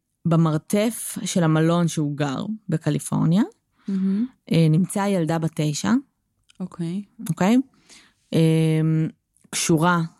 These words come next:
Speaker 1: ל-, כפותה ל-, אמ, לא לברז, אה,
Speaker 2: צינור.
Speaker 1: לצ-, לצינורות
Speaker 2: מהמם.
Speaker 1: במרתף. אמ, כשהיא בעצם,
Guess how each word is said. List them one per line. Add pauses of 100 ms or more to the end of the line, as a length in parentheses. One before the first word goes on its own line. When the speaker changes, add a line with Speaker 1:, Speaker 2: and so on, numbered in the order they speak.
Speaker 1:
ל-, (1160)
כפותה
ל-, (1900)
אמ, (240)
לא
לברז,
אה, (100)
Speaker 2:
צינור.
Speaker 1:
לצ-,
לצינורות (200)
Speaker 2:
מהמם.
Speaker 1:
במרתף. (840)
אמ, (1400)
כשהיא
בעצם,